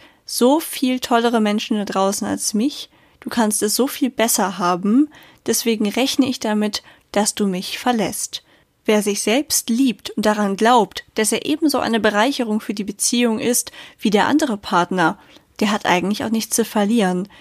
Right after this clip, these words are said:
Und wie Christian vorhin gesagt hat, das Bedürfnis, Liebe zu geben oder ein Geschenk zu geben, ist ein normales menschliches Bedürfnis. Wenn du das einem Partner verweigerst, weil du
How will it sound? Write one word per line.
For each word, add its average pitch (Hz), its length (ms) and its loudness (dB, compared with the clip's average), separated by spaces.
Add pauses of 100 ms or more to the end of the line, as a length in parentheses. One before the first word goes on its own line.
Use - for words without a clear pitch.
(160)
Und - 340 -4 (580)
wie 202 200 -2
Christian 247 400 0
vorhin 208 300 0
gesagt 202 340 0
hat, 208 180 -2 (340)
das - 360 -2 (480)
Bedürfnis, 226 800 0 (760)
Liebe 233 460 2
zu - 180 -2
geben 214 440 -2
oder 185 160 -4
ein 185 180 -2
Geschenk 220 420 -4
zu 202 120 -6
geben, 185 460 -4 (300)
ist 226 120 -2
ein 208 100 2
normales 208 400 4
menschliches 220 460 -2
Bedürfnis. 208 600 -4 (340)
Wenn 180 80 -4
du 180 100 -6
das 196 220 0
einem 196 140 0
Partner 208 340 0
verweigerst, 196 800 0
weil 180 160 2
du 185 240 -2